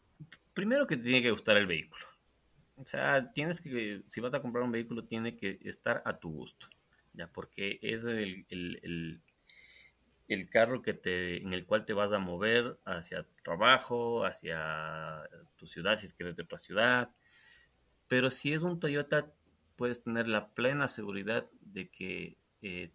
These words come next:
te va a dar muy pocas molestias mecánicas. Hay un dicho dentro de los, de los mecánicos, dentro de los talleres, que dice que,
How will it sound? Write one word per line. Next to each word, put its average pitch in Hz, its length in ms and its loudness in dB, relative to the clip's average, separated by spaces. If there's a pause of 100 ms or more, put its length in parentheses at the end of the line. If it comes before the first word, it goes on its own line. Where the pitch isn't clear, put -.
te 107 120 2
va 110 100 4
a - 20 6
dar 120 160 8
muy 127 240 2
pocas 120 380 0
molestias 95 500 -2
mecánicas. - 840 -10
Hay 120 200 2
un 120 140 2
dicho 123 320 0
dentro 110 320 -2
de 104 80 2
los, 85 360 -4
de 87 140 -12
los 82 160 -6
mecánicos, 90 680 0
dentro 95 300 -10
de 90 100 -6
los - 240 -8
talleres, 101 480 0 (760)
que 95 120 -8
dice 92 840 -2 (720)
que, 90 260 -4